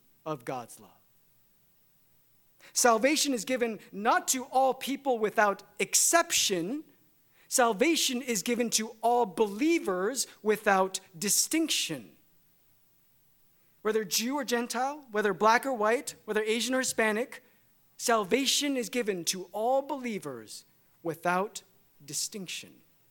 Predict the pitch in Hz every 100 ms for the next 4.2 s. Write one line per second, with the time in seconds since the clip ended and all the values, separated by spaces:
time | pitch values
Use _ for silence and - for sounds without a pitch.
0 | _ _ _ _ _ _ _ _ _ _
1 | _ _ _ _ _ _ _ _ - 135
2 | 127 240 135 - - - _ _ _ _
3 | _ _ _ _ - 120 - 220 170 -
4 | -